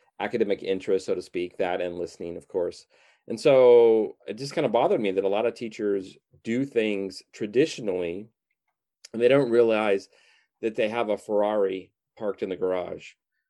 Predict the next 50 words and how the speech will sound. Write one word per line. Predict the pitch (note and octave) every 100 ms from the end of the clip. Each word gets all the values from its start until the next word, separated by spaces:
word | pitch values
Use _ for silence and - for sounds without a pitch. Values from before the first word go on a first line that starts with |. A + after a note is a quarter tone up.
| _
They | -
don't | A#2+ C#3+
even | B2+
know | A#2 A#2+
they | A2+
have | G#2+
a | G2
Ferrari | - G2+ F#2+ F#2 F2+ F2 F2+
that | -
they | G2
could | F#2 E2+
take | F#2+ -
out | F#2+ F#2 -
for |
a | F2+
spin. | - - G2 F2+
And | F#2
that's | G2 -
basically | G#2+ G2 - G2
the, | G2
you | F2+ F2
know, |
the | E2+
technological | E2+ A2 G#2+ G2+ F#2+ - G#2+
advances | G#2 - F#2+ F#2+ - E2+
that | -
we've | E2 F#2
had | - F#2+ F#2 F2 _ _ _ _ _ -
over | F#2
the | F#2+
last | F#2 F2+ -
ten, | F#2 F2
fifteen | F#2 E2+ F2+
years, | F2+ F2+ E2+ D#2+
and | F#2
they |
just | F#2 A2 -
keep | A2+ G#2+
improving | F#2 - G2+ G2+ G2+ F#2 F#2+
and | F2
improving. | F2 E2 A#2 G2 F#2 F2+ _ _ _ _ _
So | _ B2
the | A2
whole | A2+ C3 A#2+
object | A2+ A2 G#2 G#2
of | F#2+
Meals | G#2 G#2 G2+ F#2+ -
is | D#2+ F2
just | - F#2 - -
to | G2 F#2 F2